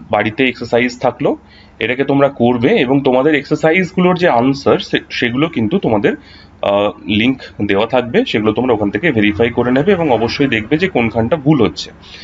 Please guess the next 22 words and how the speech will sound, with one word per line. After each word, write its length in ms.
যেগুলো 340
ভুল 300
হচ্ছে 260
সেগুলো 260
কিন্তু 180
তোমরা 360
অবশ্যই 380
নোট 220
করে 200
রাখবে 300
এবং 220
বারবার 380
করে 180
এগুলো 280
দেখতে 300
থাকবে। 320
তাহলে 120
আজকের 280
ক্লাস 300
মোটামুটি 320
কমপ্লিট 400
হলো। 200